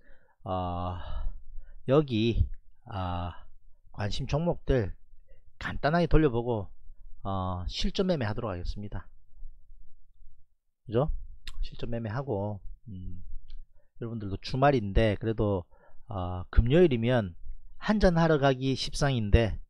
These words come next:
그래도 방송 듣고 계신 분 여러분들은 아, 공부를 계속 지속적으로 한다면 아, 좋은 성과 있을 수 있다, 저는 그렇게 생각해요.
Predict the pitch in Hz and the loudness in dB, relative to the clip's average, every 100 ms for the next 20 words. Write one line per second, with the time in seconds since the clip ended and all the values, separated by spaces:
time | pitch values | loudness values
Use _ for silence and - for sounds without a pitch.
0 | _ _ _ - - - 131 - 113 113 | _ _ _ -20 -10 -8 -4 -2 -2 -2
1 | 110 - 143 110 - 123 117 123 120 - | -4 -4 0 0 2 0 0 0 -2 -6
2 | - - - - - 127 123 120 113 127 | -16 -20 -20 -20 -2 2 2 2 4 2
3 | 123 98 92 90 87 85 - - - - | 0 -4 -2 -2 -4 -8 -14 -18 -18 -20
4 | - - - - - - - 113 117 135 | -20 -16 -12 -12 -10 -4 -2 -2 2 2
5 | 143 - - - - 151 - - 131 110 | 4 10 12 10 4 6 6 6 2 2
6 | 135 156 127 110 107 - - - - - | 4 4 4 2 2 -4 -10 -12 -14 -18
7 | - - 95 87 90 87 - - - - | -20 -16 -12 -8 -8 -8 -10 -12 -12 -2
8 | 120 107 139 - - - 123 139 - 107 | 0 2 0 0 -2 -2 -2 -4 -2 0
9 | 123 - - - 143 - 175 160 101 131 | 0 -2 6 6 6 6 8 8 8 2